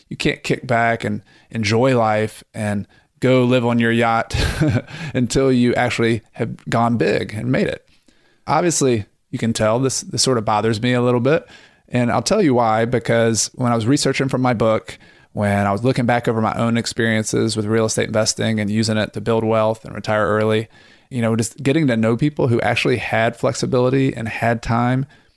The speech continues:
is a really big contrast, because the people I knew had very small but very effective portfolios. And some of the people I knew who had hundreds and hundreds of properties, who were so-called successful people,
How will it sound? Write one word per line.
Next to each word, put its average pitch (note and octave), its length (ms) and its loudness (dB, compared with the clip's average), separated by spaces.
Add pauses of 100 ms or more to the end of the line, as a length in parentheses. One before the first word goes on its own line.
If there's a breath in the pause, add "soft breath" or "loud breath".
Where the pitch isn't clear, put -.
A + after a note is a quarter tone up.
(380 soft breath)
is C3 120 -2
a C3 80 2
really E3+ 200 4
big C#3+ 200 2
contrast, A2 680 0
because B2+ 380 0
the B2+ 80 0
people - 260 0
I D#3 140 0
knew A#2 340 0 (360 soft breath)
had C#3+ 220 0
very C#3+ 220 2
small A#2 800 0 (420 soft breath)
but B2+ 220 -2
very A#2+ 200 2
effective A2 760 -2 (340)
portfolios. - 840 -2 (560)
And C3+ 140 0
some F3 180 0
of D#3+ 80 0
the F3 60 2
people C#3+ 160 2
I C3 80 2
knew C3 240 2
who B2+ 140 2
had A#2 180 2
hundreds D#3 500 0
and C3+ 140 2
hundreds D3+ 300 2
of C3 80 -4
properties, B2 480 0
who A#2+ 60 2
were A#2+ 40 0
so-called B2 460 0
successful A#2+ 600 -4
people, A2 540 -2